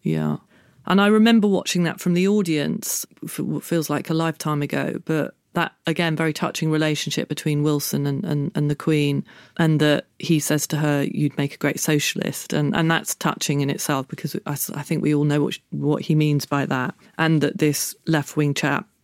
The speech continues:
actually could connect to her more than any of her, his Tory predecessors. And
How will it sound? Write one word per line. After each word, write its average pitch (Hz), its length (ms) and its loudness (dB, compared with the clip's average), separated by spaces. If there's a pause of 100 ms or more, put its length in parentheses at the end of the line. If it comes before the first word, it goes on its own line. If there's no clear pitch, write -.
(120)
actually 135 460 -2
could - 180 -12
connect 151 340 0
to 151 100 -4
her 143 160 0
more 143 280 2
than 139 160 0
any 143 240 0
of 151 140 -4
her, 135 260 -4 (240)
his - 220 -4
Tory 139 320 0
predecessors. - 840 -4 (400)
And 175 580 4